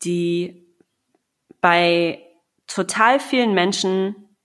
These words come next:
nicht als attraktiv betrachtet werden, aber sobald sie aus dem Land ziehen, in ein anderes Land oder in einen anderen Staat der Vereinigten Staaten, eine ganz andere Response bekommen.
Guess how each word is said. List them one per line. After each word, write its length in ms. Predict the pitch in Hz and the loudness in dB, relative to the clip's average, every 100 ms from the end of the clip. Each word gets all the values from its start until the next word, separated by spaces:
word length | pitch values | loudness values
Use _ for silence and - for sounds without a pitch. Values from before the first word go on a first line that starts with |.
| _ _ _ - | _ _ _ -4
nicht 540 | 180 196 269 - - - | 0 2 0 -4 -14 -2
als 400 | 185 190 185 - - | 2 2 0 -4 -4
attraktiv 540 | 190 180 - 285 - | -2 -6 -4 -6 -4
betrachtet 560 | 180 - - - 156 165 | -10 -6 -6 -8 -12 -4
werden, 340 | 156 160 202 | -2 -2 -2
aber 300 | 175 175 165 | 0 0 -2
sobald 400 | 180 185 226 302 - | -8 0 2 2 0
sie 120 | 208 | 0
aus 140 | 226 | 0
dem 160 | 220 202 | 0 0
Land 260 | 214 247 | 0 -2
ziehen, 260 | - 175 180 | -6 -2 0
in 80 | 175 | 0
ein 120 | 170 | 0
anderes 380 | 202 233 175 - | -2 -2 -4 -2
Land 200 | 160 190 | -4 -2
oder 180 | 190 196 | 0 2
in 100 | 185 | 2
einen 160 | 180 175 | 0 0
anderen 400 | 196 226 214 180 | 0 0 -2 -4
Staat 400 | - 180 175 175 | 0 2 4 2
der 100 | 156 | -4
Vereinigten 440 | 160 156 151 - | -4 -6 -6 -8
Staaten, 580 | 156 - 143 - 196 - _ _ _ | -10 -6 -8 -6 -10 -10 _ _ _
eine 140 | 196 175 | -2 2
ganz 240 | 196 208 | 2 2
andere 320 | 175 190 180 | 0 0 0
Response 480 | 175 170 165 165 175 | -2 -2 -2 -4 -6
bekommen. 460 | - - - - | -14 -14 -14 -14